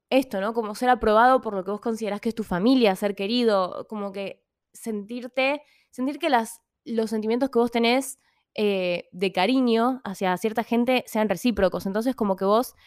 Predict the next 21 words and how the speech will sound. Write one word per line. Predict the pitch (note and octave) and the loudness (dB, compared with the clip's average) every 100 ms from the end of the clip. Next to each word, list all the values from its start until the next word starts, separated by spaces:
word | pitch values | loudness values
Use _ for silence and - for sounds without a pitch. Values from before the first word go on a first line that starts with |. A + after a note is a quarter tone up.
| - - _ _ - | -20 -20 _ _ -4
aprendés | G3+ G#3 G#3+ A3 A#3 A#3+ - | -2 0 0 2 2 2 2
a, | A3 A3+ A#3 - _ _ - | 4 6 4 -6 _ _ -8
eh, | G#3 F#3+ | -4 -4
llamar | F#3 F#3+ G3 | -4 -4 -2
la | |
atención, | G3+ G#3+ A3 B3+ B3 A3 | -2 -4 0 2 2 0
o | |
sea, | G#3 | -2
podés | F3+ G3+ | -2 -4
ser | G#3 | -4
una | G3+ | -4
luna | F#3+ G3+ | -2 -2
en | G3 | 0
Leo, | A3 A3 A3 | 2 4 4
aprendés | G#3+ G3 F#3+ G#3 | 2 -2 -6 -8
a | |
llamar | G#3 F#3+ F#3 | -10 -10 -8
la | F3+ | -8
atención, | F3 F3+ F#3 C4+ C4 B3 | -10 -12 -6 0 2 2
aprendés | G#3+ F#3+ F#3+ G3 | 0 -4 -8 0
a | G#3+ | 0